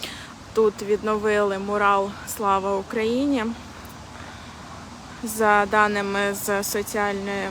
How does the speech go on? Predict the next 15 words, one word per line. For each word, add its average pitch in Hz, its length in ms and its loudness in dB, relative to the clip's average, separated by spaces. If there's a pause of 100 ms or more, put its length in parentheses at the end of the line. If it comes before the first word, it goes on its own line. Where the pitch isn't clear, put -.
мережі, 247 520 2 (680)
це 208 200 0
зробили 202 520 2
волонтери 202 760 2
та 202 140 0
місцеві 202 560 -2
жителі 214 540 -2
за 220 160 2
власної 202 680 -2
ініціативи. 202 960 -2 (720)
Він 214 160 0
знаходиться 202 640 -4
на 196 180 0
оглядовому 196 680 -2
май-, 214 160 -2